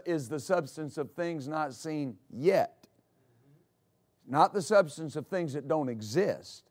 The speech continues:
the substance of things you don't see yet. And this, this, this teaching on the power to get wealth, as we meditate on it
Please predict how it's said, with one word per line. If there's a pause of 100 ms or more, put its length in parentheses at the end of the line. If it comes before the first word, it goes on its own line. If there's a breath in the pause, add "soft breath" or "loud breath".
(320)
the
substance
of
things
you
don't
see
yet. (840 soft breath)
And
this,
this, (260)
this (560)
teaching
on
the
power
to
get
wealth, (320 soft breath)
as
we
meditate
on
it